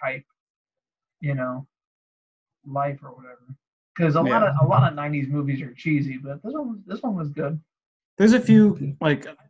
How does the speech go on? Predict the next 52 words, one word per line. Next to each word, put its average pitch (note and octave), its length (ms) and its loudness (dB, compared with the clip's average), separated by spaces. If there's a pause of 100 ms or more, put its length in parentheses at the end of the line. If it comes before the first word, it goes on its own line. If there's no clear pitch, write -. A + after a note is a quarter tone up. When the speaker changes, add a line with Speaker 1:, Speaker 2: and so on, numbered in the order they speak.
(200)
Speaker 1:
don't - 120 -16
know F#3+ 100 4
Speaker 2:
yeah, E3+ 60 8
Speaker 1:
about E3+ 80 8
Speaker 2:
they're E3+ 100 2
Speaker 1:
the F3 60 0
Speaker 2:
mostly F#3 200 2
Speaker 1:
other D#3 60 2
ones, - 20 -6
Speaker 2:
cheesy, E3+ 240 2
Speaker 1:
though. D3+ 40 4
Speaker 2:
but, F3 80 2
like, C#3 120 2
there's E3+ 160 2
a G3+ 80 0
few, F3+ 200 0
like, D3 260 2 (540)
glimmers C3 480 2
in A#2+ 120 0
the A2+ 80 2
nineties, G#2+ 480 -4 (400)
nineties B2 340 -2
action A2 340 -2
movies G#2+ 340 -8
that A2+ 180 -4
are, A2+ 180 -8
that D3 120 -4
are A#2 200 -6 (520)
genuinely B2+ 480 4
good. G2 340 -6 (1300)
Speaker 1:
Like, D3+ 140 -2
I E3+ 80 6
don't, D#3+ 240 2
I D#3+ 100 2
don't E3+ 140 2
know D3 180 4
how D3 200 0
good C#3+ 180 -2
the C3+ 120 -4
other D#3+ 180 -2
Starship C#3 420 -6
Troopers C3+ 380 -8
are, C#3+ 180 -2
but D3+ 120 -12
the C#3 60 -20
first C#4+ 240 -6
one D#3 120 -10
was D3 120 -8
pretty D3 200 -10
good. E3+ 260 -4
<laughs> - 800 -8
Speaker 2:
Hmm. F#3+ 100 -2